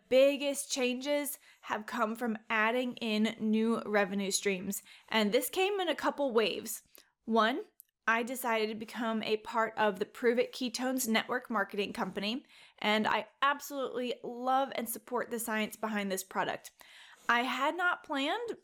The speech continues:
on this being a revenue source, but as the product is something I believe in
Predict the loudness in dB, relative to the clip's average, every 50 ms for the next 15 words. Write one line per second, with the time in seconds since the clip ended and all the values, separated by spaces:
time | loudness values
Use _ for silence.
0 | _ _ 2 4 4 4 2 0 0 0 0 0 0 2 2 4 4 4 4 4
1 | 2 -2 -2 -2 -2 -2 0 0 0 0 0 -4 -6 -4 _ 2 4 4 4 2
2 | 0 -6 -10 -12 -20 -20 -20 -20 _ _ 0 2 2 2 0 -2 -6 -4 0 4
3 | 4 4 4 4 0 -2 -2 0 0 0 0 0 -2 -2 0 0 0 0 0 -2
4 | -2 0 0 0 0 2 2 2 4 2 0 -2